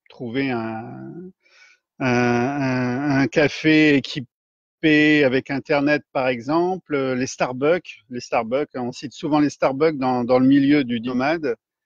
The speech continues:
Euh, bon, j'y vais pas tant que ça, on trouve Internet souvent dans, dans des centres commerciaux ou autres. Euh,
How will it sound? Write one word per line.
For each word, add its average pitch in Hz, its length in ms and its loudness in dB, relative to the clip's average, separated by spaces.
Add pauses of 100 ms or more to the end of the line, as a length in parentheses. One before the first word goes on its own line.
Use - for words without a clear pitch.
(440)
Euh, 123 480 4
bon, 127 220 -4
j'y 123 120 -8
vais 117 140 -2
pas 131 140 -2
tant 139 180 -4
que 113 60 -10
ça, 156 320 0
on 120 160 -4
trouve 127 240 -4
Internet 123 480 -4
souvent 123 400 -6
dans, 117 180 -6
dans 113 180 -10
des 117 120 -8
centres 120 240 -10
commerciaux 120 520 -4
ou 120 160 -2
autres. 139 360 2
Euh, 120 180 2